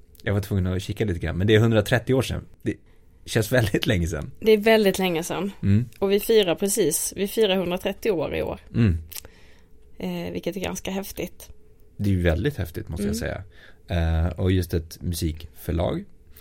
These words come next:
Speaker 1: ehm, som också jobbar mer liksom på ett traditionellt sätt.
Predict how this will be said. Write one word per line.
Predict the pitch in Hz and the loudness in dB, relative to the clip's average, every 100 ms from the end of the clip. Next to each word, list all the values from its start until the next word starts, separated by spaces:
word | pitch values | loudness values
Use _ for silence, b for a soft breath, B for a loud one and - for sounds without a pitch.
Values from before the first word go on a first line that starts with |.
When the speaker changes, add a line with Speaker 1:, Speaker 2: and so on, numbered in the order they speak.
| B B B - | B B B -2
Speaker 1:
ehm, | 87 85 85 82 80 82 85 85 - | 4 4 4 4 4 4 2 0 -4
som | - - 120 110 110 107 98 | -8 -2 2 4 4 4 2
också | 98 120 | 2 2
jobbar | 113 101 | 4 4
mer | 92 98 95 | 4 4 2
liksom | 85 85 82 | 2 0 0
på | 87 | 0
ett | 80 - - | -2 -6 -16
traditionellt | - 87 87 107 120 107 80 | -4 -2 0 2 0 0 -4
sätt. | - 98 - - - | -6 -4 -6 -8 -20